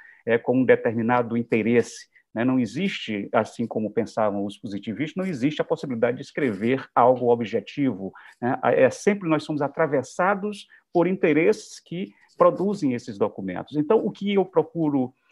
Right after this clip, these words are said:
é, tentar sempre utilizar como método é ouvir as mais variadas vozes dentro de uma mesma história e de uma espécie de fazer uma espécie de polifonia em que essas várias instâncias de poder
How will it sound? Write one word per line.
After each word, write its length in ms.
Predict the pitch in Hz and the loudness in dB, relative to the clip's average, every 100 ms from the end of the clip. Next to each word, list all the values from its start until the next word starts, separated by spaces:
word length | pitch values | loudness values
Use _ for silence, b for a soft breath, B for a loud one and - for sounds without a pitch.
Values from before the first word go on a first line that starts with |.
| _ - | _ 0
é, 160 | 120 | 4
tentar 600 | 120 135 123 - 113 107 | 4 2 0 4 4 4
sempre 340 | - 180 175 156 | 0 -4 -4 -6
utilizar 640 | - 135 120 98 104 95 | -8 -6 -6 0 0 0
como 240 | - 127 110 | 0 -2 0
método 640 | 120 160 170 113 98 90 b b _ | 2 0 0 -6 -6 -12 b b _
é 460 | 117 135 156 165 - | 2 6 8 8 6
ouvir 680 | 196 185 120 127 233 247 - - - | 2 2 0 0 2 2 0 -8 -4
as 160 | 127 | -2
mais 320 | 127 147 165 117 | 2 2 2 2
variadas 540 | 127 120 113 110 95 | 0 2 0 0 -4
vozes 580 | - 120 143 127 101 98 | 0 2 4 2 -2 -2
dentro 260 | 120 120 | -2 -2
de 80 | 101 | -6
uma 140 | 107 104 | -4 -4
mesma 300 | 101 98 98 | -4 -4 -8
história 600 | - - 135 151 104 - b b - | -4 2 2 4 0 -4 b b -2
e 140 | 139 | -2
de 100 | 151 | 0
uma 140 | 190 | -2
espécie 680 | 180 - - 147 147 - 139 | -4 -6 0 2 2 -2 -6
de 140 | 117 | -6
fazer 300 | 120 151 127 | -2 0 2
uma 120 | 151 147 | 2 2
espécie 280 | - 127 | 0 -2
de 120 | - - - | -2 -10 6
polifonia 960 | 247 233 208 - 147 139 185 127 101 - - | 8 8 4 2 2 2 2 2 2 -4 -4
em 120 | 143 | -2
que 100 | 143 | 2
essas 340 | 170 170 143 | 0 0 -2
várias 400 | 131 190 233 208 170 | 0 2 4 4 0
instâncias 720 | 160 - - 220 254 208 151 | -6 -4 -2 0 0 -2 -2
de 120 | 151 | -4
poder 500 | 123 104 110 139 | -6 -4 -2 -2